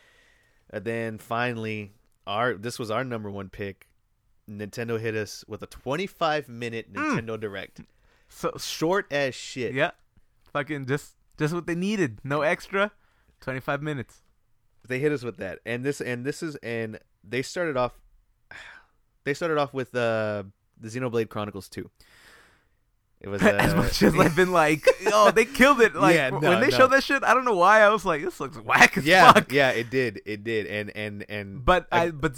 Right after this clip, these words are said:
Speaker 2: that's not for me.
Speaker 1: No.
Speaker 2: But apparently people that like that game are like, "That looked good."
Speaker 1: Yeah, yeah. And, uh, it, pe-, a lot of people got hyped for it. I'm not the biggest Xenoblade Chronicles fan.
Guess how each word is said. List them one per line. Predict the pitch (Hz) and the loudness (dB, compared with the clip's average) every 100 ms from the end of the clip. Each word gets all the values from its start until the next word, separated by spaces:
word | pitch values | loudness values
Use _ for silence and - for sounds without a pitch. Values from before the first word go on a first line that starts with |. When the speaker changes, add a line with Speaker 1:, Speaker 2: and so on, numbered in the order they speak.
| 151 | -4
Speaker 2:
that's | 170 165 | -2 0
not | 180 160 | -4 -4
for | 170 | -6
me. | 160 170 127 | -6 -6 -8
Speaker 1:
No. | 104 120 147 | -6 0 2
Speaker 2:
But | 151 | 2
apparently | 143 175 202 196 190 | 0 0 -2 -6 -8
people | 143 185 175 | -8 -8 -8
that | 147 127 | -6 -6
like | - 143 156 | -4 -6 -6
that | 143 | -10
game | 135 131 | -8 -8
are | 120 | -8
like, | 117 113 - _ _ _ | -10 -12 -18 _ _ _
"That | 135 | -20
looked | 170 - | -20 -18
good." | 165 165 | -18 -12
Speaker 1:
Yeah, | 117 156 127 92 - | -4 -2 -2 -6 -10
yeah. | 113 127 95 | -4 -4 -4
And, | 107 | -6
uh, | 90 104 | -6 -8
it, | 104 104 | -8 -10
pe-, | - 98 | -10 -10
a | 95 | -8
lot | 95 104 | -8 -8
of | 120 | -8
people | 127 | -8
got | 120 110 | -6 -4
hyped | 123 131 | -4 -6
for | - 131 127 | -8 -8 -8
it. | - _ _ _ _ - | -10 _ _ _ _ -20
I'm | 90 | -14
not | 95 113 | -12 -10
the | 110 | -12
biggest | 107 135 143 127 | -12 -10 -10 -10
Xenoblade | 135 131 131 | -12 -10 -12
Chronicles | 135 131 131 120 | -10 -12 -12 -12
fan. | 135 143 131 117 | -10 -8 -8 -12